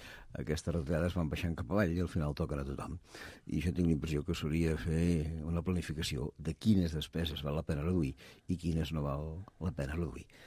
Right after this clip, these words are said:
És evident que són dos pressupostos diferents, però he fet un petit càlcul. Són despeses diferents perquè són institucions diferents,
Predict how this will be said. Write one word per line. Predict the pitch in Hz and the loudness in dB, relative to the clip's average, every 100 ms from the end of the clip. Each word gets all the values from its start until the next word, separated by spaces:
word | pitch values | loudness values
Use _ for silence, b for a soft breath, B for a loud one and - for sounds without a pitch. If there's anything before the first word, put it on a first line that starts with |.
| b - | b 0
És | 92 | 6
evident | 98 98 127 - | 10 12 10 8
que | |
són | 92 92 | 2 4
dos | 90 87 | 4 2
pressupostos | 92 - - 85 - | -2 -2 -2 -2 -2
diferents, | 82 - 80 - - | -2 -2 -6 -10 -12
però | - 87 | -2 0
he | |
fet | 92 92 - b b b - | 2 0 -2 b b b 6
un | 120 110 | 8 8
petit | - 92 104 101 - | 6 4 6 2 -4
càlcul. | - - - - - - - b b b b b b b - - - - | -6 -4 -4 -10 -14 -16 -20 b b b b b b b -20 -20 -20 -2
Són | - 113 | 8 8
despeses | 92 - 98 95 | 8 4 4 6
diferents | 90 107 139 - | 4 8 8 8
perquè | 85 92 | 4 2
són | 90 98 95 | 6 8 8
institucions | 85 87 82 87 80 | 6 2 2 2 0
diferents, | 80 - 62 - | -2 -6 -8 -10